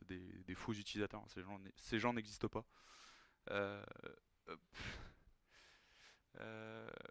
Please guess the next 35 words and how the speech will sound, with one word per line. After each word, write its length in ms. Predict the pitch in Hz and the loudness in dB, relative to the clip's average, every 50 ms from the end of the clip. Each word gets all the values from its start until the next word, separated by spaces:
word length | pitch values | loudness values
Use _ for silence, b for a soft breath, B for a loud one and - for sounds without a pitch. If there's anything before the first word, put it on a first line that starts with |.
| - - - - | -12 -14 -16 -6
donc 240 | - 113 120 - - | -4 -2 -2 0 4
là 140 | 151 151 151 | 6 6 6
qu'est-ce 180 | - 151 143 - | 6 4 0 0
qu'on 160 | - 143 143 | 2 6 8
a 80 | 135 | 8
là-dedans ? 400 | 135 131 127 127 127 135 143 156 | 8 8 6 2 0 -2 -2 0
Donc 180 | 156 135 113 - | -2 -2 2 4
là 60 | 135 135 | 4 4
ici 200 | 123 - - 127 | 4 4 6 6
là, 80 | 117 | 8
j'arrive 220 | 104 113 113 113 113 | 8 8 8 8 6
dans 100 | 117 107 | 2 0
le 80 | 104 | 0
template 360 | - 113 110 - 120 120 120 | -2 -2 0 2 2 2 4
de, 280 | 110 104 101 98 98 98 | 4 2 2 2 2 0
de 80 | 95 101 | 2 2
l'écran. 340 | 98 98 - - 131 147 - - - - _ _ _ _ _ - - - _ _ _ _ _ _ _ - - _ _ _ - - | 2 2 0 -2 -4 -6 -6 -10 -16 -20 _ _ _ _ _ -18 -18 -18 _ _ _ _ _ _ _ -20 -20 _ _ _ -6 -6
Hop, 180 | 110 - - - - - | -6 -4 -6 -8 -10 -10
donc 100 | 107 104 | -2 2
là 80 | 110 107 | 4 4
ici 160 | 98 - 113 | 4 4 2
voilà, 240 | 104 95 95 98 95 | 2 2 0 0 -2
je, 80 | 92 98 - - _ - | -4 -10 -16 -16 _ -8
j'ai 160 | 101 104 104 | -6 -6 -4
mon, 360 | 104 101 101 95 95 95 - - - | -4 -4 -6 -8 -10 -12 -14 -14 -10
j'ai 180 | - 98 98 104 | -8 -4 -4 -4
mon 180 | 101 101 98 98 | -2 -2 -2 0
header 300 | 98 104 120 127 135 131 123 | 0 2 2 4 4 2 2
ici. 340 | 110 - - - 135 135 143 147 156 B B B B B B B - | -2 -4 -6 -6 -6 -6 -8 -8 -12 B B B B B B B -4
Donc 120 | 110 - | 0 8
là 80 | - 151 | 10 12
après 240 | 151 - - 160 143 | 12 12 10 8 6
j'utilise 340 | 135 127 - - 131 120 113 | 6 4 0 0 0 2 4
ma 100 | 117 104 | 4 4
liste. 320 | 104 117 139 - - - | 4 2 0 -2 -4 -10